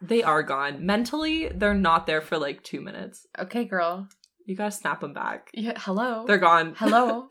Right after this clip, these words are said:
Speaker 1: <laughs> Hello?
Speaker 2: Just tap
Speaker 1: Hello,
Speaker 2: 'em a
Speaker 1: sir?
Speaker 2: little. <laughs>
Speaker 1: <laughs>
Speaker 2: Excuse
Speaker 1: Are you
Speaker 2: me,
Speaker 1: safe?
Speaker 2: sir. Excuse me.
Speaker 1: <laughs> Yeah. Okay, that's accurate. Okay.
Speaker 2: Okay, and then, um, someone got out of the elevator.
Speaker 1: <gasps> They're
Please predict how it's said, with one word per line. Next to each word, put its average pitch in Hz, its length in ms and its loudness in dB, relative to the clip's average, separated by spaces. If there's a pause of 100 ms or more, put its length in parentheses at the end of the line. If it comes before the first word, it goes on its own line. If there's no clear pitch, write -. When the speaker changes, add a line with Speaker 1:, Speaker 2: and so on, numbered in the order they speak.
(120)
Speaker 1:
<laughs> - 120 -20
Hello? 269 200 -2
Speaker 2:
Just 247 260 -4 (280)
tap 220 180 0
Speaker 1:
Hello, 226 60 -2
Speaker 2:
'em 220 100 -2
a 226 40 -2
Speaker 1:
sir? 247 380 0 (260)
Speaker 2:
little. 254 300 2
<laughs> - 40 -20
Speaker 1:
<laughs> - 60 -16
Speaker 2:
Excuse - 380 -2
Speaker 1:
Are - 20 4
you 254 60 2
Speaker 2:
me, 202 140 2
Speaker 1:
safe? 202 160 4
Speaker 2:
sir. 339 440 4
Excuse - 440 4
me. 370 280 4
Speaker 1:
<laughs> 262 40 -2 (1080)
Yeah. 170 320 2 (200)
Okay, 262 220 -8
that's 285 200 -2
accurate. 190 460 -2
Okay. 247 400 0 (200)
Speaker 2:
Okay, 254 360 4 (140)
and 254 100 2
then, 302 380 2 (580)
um, 254 360 8
someone 320 580 4 (400)
got 190 220 10
out 403 160 6
of 392 60 -2
the 403 100 4
elevator. 190 520 4 (280)
Speaker 1:
<gasps> - 300 -16
They're 214 160 0